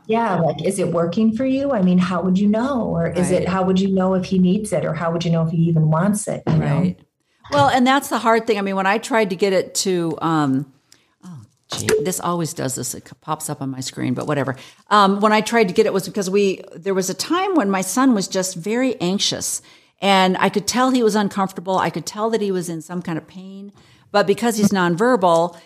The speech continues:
Speaker 2: it was, um, just his physical. He was, "Uh, uh," you know, and I thought, "Oh, dude, you, you just need to calm down. I just need something that can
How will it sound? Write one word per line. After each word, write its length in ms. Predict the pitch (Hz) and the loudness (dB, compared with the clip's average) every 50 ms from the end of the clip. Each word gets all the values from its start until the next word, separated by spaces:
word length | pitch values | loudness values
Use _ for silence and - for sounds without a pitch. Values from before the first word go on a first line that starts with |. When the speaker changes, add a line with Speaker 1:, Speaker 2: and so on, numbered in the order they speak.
| _ _ _ _ 190 196 | _ _ _ _ 0 0
Speaker 2:
it 80 | 196 175 | 2 4
was, 320 | 190 196 190 175 156 - - | 4 4 4 2 0 -2 0
um, 360 | - 180 180 170 170 170 165 | 0 2 4 4 4 2 2
just 360 | - 208 208 202 - - - | 2 0 0 0 -2 -6 -4
his 180 | - 208 180 - | -4 -4 -4 -2
physical. 440 | - 208 202 - 208 - 185 160 160 | -2 -2 -2 -2 0 0 0 0 2
He 80 | 165 | 0
was, 120 | 165 156 - - | -2 -6 -8 -6
"Uh, 500 | - 202 233 240 240 240 220 185 160 - - _ | -4 -2 -2 -2 -2 -2 -2 -4 -6 -8 -10 _
uh," 340 | - 240 254 247 240 208 170 - | -4 -2 -2 0 -2 -2 -4 -4
you 120 | - 180 | -4 -2
know, 200 | 175 165 160 170 - - - - - - _ _ _ | 0 0 -2 -2 -6 -10 -16 -16 -16 -18 _ _ _
and 200 | 202 208 202 196 190 | 0 2 4 4 2
I 40 | 196 | 2
thought, 300 | 190 - 202 185 185 - - | 2 0 2 2 2 2 0
"Oh, 340 | 190 196 196 190 185 175 | -4 -2 0 0 0 0
dude, 500 | 151 131 156 156 196 214 208 180 156 139 | 0 -2 -4 0 4 4 4 4 2 0
you, 240 | 147 175 196 226 - _ | -4 -8 -10 -12 -14 _
you 220 | 165 180 196 240 | -18 -12 -10 -6
just 240 | 240 247 196 185 - | -2 -2 -2 0 0
need 160 | 190 185 175 | 0 0 0
to 60 | 151 160 | -2 -6
calm 340 | - - 180 160 151 147 | -6 -2 0 2 2 2
down. 320 | 143 175 190 220 233 226 196 | 2 0 0 0 2 2 0
I 60 | 165 | 0
just 180 | 156 190 - 202 | -2 -2 -4 -4
need 140 | 196 180 | -4 -2
something 240 | - - 190 190 190 | -2 -2 -2 -2 -2
that 120 | 175 156 - | -4 -4 -2
can 160 | 180 156 | -2 -2